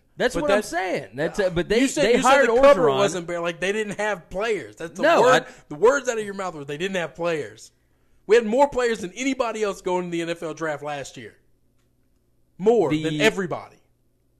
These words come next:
Speaker 2: Your
Speaker 1: Well
Speaker 2: precious Alabama didn't put as many players as L S U did last year in the N F L. I know you only like to count round one.
Speaker 1: Like this, like this past?
Speaker 2: No,
Speaker 1: Like, di-
Speaker 2: last year.
Speaker 1: Oh, last year? Yeah, no, no, no. Alabama had, what, like, seven?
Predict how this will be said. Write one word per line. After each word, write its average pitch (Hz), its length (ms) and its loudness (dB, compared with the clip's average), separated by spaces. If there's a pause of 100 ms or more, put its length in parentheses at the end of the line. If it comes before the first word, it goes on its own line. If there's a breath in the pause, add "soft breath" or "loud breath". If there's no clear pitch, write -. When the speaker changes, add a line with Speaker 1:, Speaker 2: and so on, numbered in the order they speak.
(1800 loud breath)
Speaker 2:
Your 147 120 -6
Speaker 1:
Well 127 140 2
Speaker 2:
precious 240 320 2
Alabama 226 500 -2
didn't 190 360 -2
put 196 180 4
as 160 100 -8
many 180 180 -6
players 165 380 -8
as 143 140 -12
L 151 140 -8
S 143 120 -14
U 147 100 -12
did 131 200 -14
last 127 440 -10
year 131 120 -12
in 117 100 -12
the 117 100 -12
N 110 80 -12
F 110 160 -18
L. 92 260 -20 (540)
I 131 60 -12
know 175 80 0
you 190 160 -2
only 180 160 -4
like 175 160 -2
to 160 60 -20
count 165 320 -8
round 147 340 -6
one. 98 220 -14 (160)
Speaker 1:
Like 127 180 -10
this, 135 240 -8
like 135 220 -4
this 131 120 -8
past? 175 440 -6
Speaker 2:
No, 233 220 4
Speaker 1:
Like, 139 120 -8
di- 151 100 -4
Speaker 2:
last 262 520 -4
year. 220 400 -8
Speaker 1:
Oh, 170 80 -2
last 226 340 -4
year? 247 80 -14
Yeah, 269 240 -4
no, 233 140 -6
no, 233 60 -6
no. 180 120 -2
Alabama 208 400 -4
had, 185 220 -4
what, 160 180 -6
like, 117 160 -18
seven? 220 420 -10